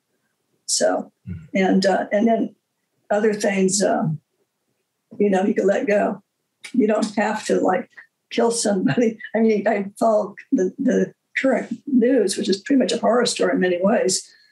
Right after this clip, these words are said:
Speaker 1: But, yeah, you hear about people killing each other over a parking place, a fight over a parking place. You know, it's, um, we're, uh, definitely not gonna do that here at Yogaville, but it's,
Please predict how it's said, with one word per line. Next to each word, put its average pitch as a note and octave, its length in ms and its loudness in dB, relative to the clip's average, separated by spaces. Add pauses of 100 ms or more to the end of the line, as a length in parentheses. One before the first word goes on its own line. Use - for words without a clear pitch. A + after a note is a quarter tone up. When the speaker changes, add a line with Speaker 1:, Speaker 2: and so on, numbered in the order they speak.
(280)
Speaker 1:
But, G#3+ 160 2
yeah, A#4 100 2
you C#4 100 4
hear C#4 140 2
about A#3 180 0
people A3 440 0 (140)
killing A3+ 320 0
each - 140 -4
other G3 180 2
over G#3 380 0
a - 40 -4
parking - 420 -2
place, - 280 -2
a - 60 -10
fight G3+ 200 0
over F#3+ 160 0
a - 60 -6
parking G#3 320 -2
place. - 420 -4 (280)
You F#3+ 60 2
know, F#3+ 320 0 (260)
it's, G3+ 340 0
um, G3 380 2 (1000)
we're, A3+ 380 0 (120)
uh, F#3 340 0 (840)
definitely A3+ 360 0
not F#3+ 180 0
gonna F#3+ 160 0
do G3+ 140 2
that F#3+ 180 0
here G#3 120 0
at - 80 -2
Yogaville, G3+ 500 2
but - 160 0
it's, - 420 -2